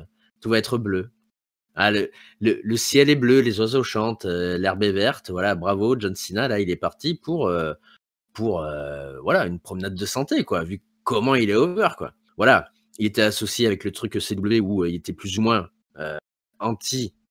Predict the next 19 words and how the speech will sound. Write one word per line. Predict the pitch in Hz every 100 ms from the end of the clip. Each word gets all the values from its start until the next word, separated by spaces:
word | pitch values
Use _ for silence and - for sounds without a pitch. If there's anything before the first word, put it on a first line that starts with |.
| -
euh, | 73 82
C | - 90
W. | 95 151
Est-ce | 196 180 131 -
que | -
les | 143 139
gens | 131 147 135
ont | 131
vu | 139
qu'en | 143 101
fait, | 117 104
c'était | - 92
pas | - 98
non | 98
plus | 101
le | 95
catcheur | 92 85 92
du | 98
siècle ? | 113 190 208 -